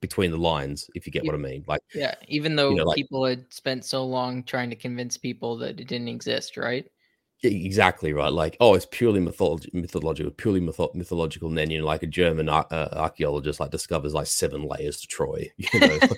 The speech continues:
Speaker 2: <laughs>
Speaker 1: e-, eventually. Um, so i-, if we take the earliest reckonings of the Roman identity or the Roman state, we go back to seven fifty-three. If we talk about the establishment of the Roman Republic, and we, we know this because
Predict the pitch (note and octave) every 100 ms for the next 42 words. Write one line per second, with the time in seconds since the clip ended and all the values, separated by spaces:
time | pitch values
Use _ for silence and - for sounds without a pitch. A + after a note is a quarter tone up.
0 | C3+ - _ - _ _ D#2+ - - D#2+
1 | E2+ E2 - C2 A#1 - _ _ - F2
2 | E2 D#2+ - - B2 G#2 E2+ - - C#2
3 | A#2+ - A2+ B2+ B2 G#2 F#2 F#2+ F2+ F#2
4 | F#2 F2 E2 D#2+ D2+ D#2+ D#2+ D#2 D#2 D#2+
5 | D#2 D#2+ C#2 C2 - - - _ - F2
6 | D2 E2 D#2+ D#2 - D2+ D2 - E2+ D#2+
7 | D#2 D2+ D2 - D2+ D2+ C2+ _ _ -
8 | - D#2+ D#2+ D#2+ - - F2+ D2 D2 -
9 | - _ _ _ - G2 F#2+ E2+ - F#2+
10 | F2 E2 D#2 D#2 - E2 D#2 C#2 D#2+ D#2+
11 | D2 C2 - B2 D#2 - _ _ _ _
12 | _ - G2+ E2+ G2 G2 A#2 G#2 F2 -
13 | - D#2+ D2+ -